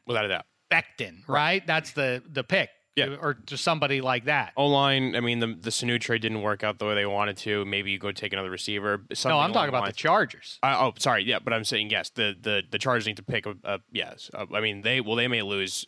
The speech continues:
Speaker 1: uh, Melvin Gordon. They may go running back. Or, I mean, they, they have holes as well. That's, that's my point ultimately about the, the Patriots, that they have, to me,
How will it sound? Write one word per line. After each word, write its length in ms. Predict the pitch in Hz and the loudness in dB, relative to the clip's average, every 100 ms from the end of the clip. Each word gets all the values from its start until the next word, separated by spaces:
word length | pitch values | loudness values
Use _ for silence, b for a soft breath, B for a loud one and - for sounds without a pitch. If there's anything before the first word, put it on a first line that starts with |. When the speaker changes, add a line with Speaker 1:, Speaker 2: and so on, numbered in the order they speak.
| 104 | -2
Speaker 1:
uh, 240 | 98 95 | 0 0
Melvin 240 | 98 95 95 | -2 -4 -4
Gordon. 260 | 101 95 | -2 -2
They 60 | 104 | -2
may 100 | 101 | -2
go 180 | 95 92 | -4 -6
running 300 | 101 101 95 | -4 -4 -2
back. 240 | 98 - | -2 -4
Or, 100 | 101 104 | -8 -6
I 60 | 104 | -4
mean, 180 | 101 104 | -4 -2
they, 240 | 98 92 | -2 -2
they 180 | 110 113 | -4 -2
have 120 | 107 | -2
holes 240 | 101 101 90 | -2 -4 -6
as 100 | 92 | -4
well. 280 | 98 92 - B | -2 -2 -4 B
That's, 200 | - 156 - | -2 -2 -2
that's 260 | 143 139 - | -2 0 0
my 140 | 120 | -2
point 240 | 107 143 117 | 0 0 2
ultimately 260 | 131 120 | 0 0
about 220 | 110 107 | -2 -2
the, 200 | 107 98 - | -2 -4 -4
the 120 | 104 | -4
Patriots, 380 | 143 131 101 101 | -2 -2 -4 -6
that 100 | 101 | -4
they 140 | 101 | -2
have, 400 | 113 127 120 113 | 0 0 0 -2
to 120 | - | -6
me, 440 | 113 113 110 107 | -2 0 0 0